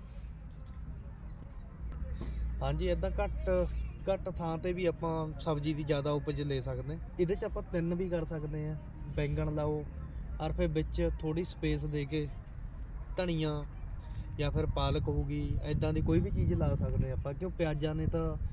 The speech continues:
ਥੋੜ੍ਹਾ ਥੱਲੇ ਹੀ ਰਹਿਣਾ ਹੁੰਦਾ ਜੀ। ਇਹ, ਇਹ ਸਬਜ਼ੀ ਥੋੜ੍ਹੀ ਵੱਧ ਜਾਂਦੀ ਹੈ ਡੋਲ 'ਤੇ।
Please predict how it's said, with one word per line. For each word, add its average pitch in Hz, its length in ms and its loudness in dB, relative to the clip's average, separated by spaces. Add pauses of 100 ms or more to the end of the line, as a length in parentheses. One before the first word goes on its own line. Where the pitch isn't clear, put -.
(800)
ਥੋੜ੍ਹਾ 160 540 0 (640)
ਥੱਲੇ 156 180 0
ਹੀ 165 80 4
ਰਹਿਣਾ 147 220 2
ਹੁੰਦਾ 156 240 0
ਜੀ। 165 180 2
ਇਹ, 165 340 4
ਇਹ 175 140 2
ਸਬਜ਼ੀ 156 320 -2
ਥੋੜ੍ਹੀ 165 220 2
ਵੱਧ 131 240 -2
ਜਾਂਦੀ 156 340 0
ਹੈ 131 160 -2
ਡੋਲ 135 220 0
'ਤੇ। 127 160 -2